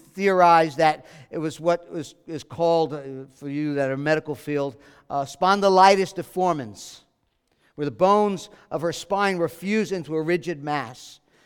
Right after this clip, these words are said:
Now, we, we don't know exactly what the medical term was or, or what the medical condition was, I should say, in that day, but the text does give us some information. We know that her,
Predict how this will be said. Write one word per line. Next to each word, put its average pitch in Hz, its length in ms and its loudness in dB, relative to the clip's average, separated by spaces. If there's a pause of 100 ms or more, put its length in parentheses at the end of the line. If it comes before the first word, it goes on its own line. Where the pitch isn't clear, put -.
(120)
Now, 180 60 -8
we, 254 160 -2
we 262 100 -8
don't 294 200 2
know 277 100 4
exactly 214 560 2
what 208 140 -2
the 196 60 -4
medical 196 320 0
term 208 360 -8
was 190 340 2
or, 165 180 -4 (180)
or 175 80 0
what 196 140 0
the 160 100 -12
medical 180 320 -2
condition 165 500 -6
was, 147 320 -2 (180)
I 151 120 -4
should 147 240 -12
say, 165 280 -2
in 170 60 -6
that 165 180 -2
day, 190 160 4
but 180 240 -2 (440)
the 180 100 -2
text 302 400 0
does 247 220 4
give 233 200 2
us 220 140 0
some 220 160 -2
information. 175 720 -4 (560)
We 202 160 -2
know 277 300 6
that 240 160 0
her, 226 240 -2